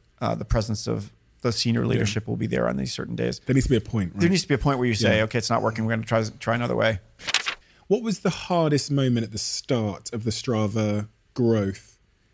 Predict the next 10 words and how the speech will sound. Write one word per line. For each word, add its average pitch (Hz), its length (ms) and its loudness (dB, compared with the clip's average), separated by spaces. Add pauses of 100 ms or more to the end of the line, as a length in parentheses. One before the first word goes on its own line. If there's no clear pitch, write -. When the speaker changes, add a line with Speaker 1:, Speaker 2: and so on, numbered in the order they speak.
(800)
Speaker 2:
that 127 220 2
you 110 160 4
faced - 560 -6 (360)
at 117 120 -6
the 104 40 -6
start 95 540 -6 (220)
in 120 80 0
those 123 160 4
opening 113 320 2
years? 98 340 -2